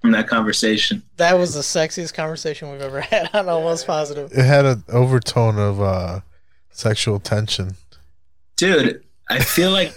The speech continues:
Speaker 1: I had
Speaker 3: <laughs>
Speaker 1: sexual chemistry with James Alefantis.
Speaker 3: Yeah.
Speaker 1: What's that say?
Speaker 3: I don't know.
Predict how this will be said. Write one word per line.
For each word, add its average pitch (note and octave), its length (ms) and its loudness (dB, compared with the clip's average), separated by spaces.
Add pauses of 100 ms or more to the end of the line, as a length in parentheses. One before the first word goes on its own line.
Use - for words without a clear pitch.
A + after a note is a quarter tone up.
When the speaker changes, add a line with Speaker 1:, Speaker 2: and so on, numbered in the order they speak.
Speaker 1:
I F3 140 6
had C#3 180 6
Speaker 3:
<laughs> D3 140 2
Speaker 1:
sexual C3+ 280 2
chemistry C3 640 4
with A#2+ 160 4
James B2 240 4
Alefantis. B2 800 0
Speaker 3:
Yeah. B2 380 6 (1300)
Speaker 1:
What's D#3 240 2
that F#3+ 180 2
say? B2 500 2 (400)
Speaker 3:
I C3+ 100 4
don't C#3+ 200 2
know. C#3+ 240 2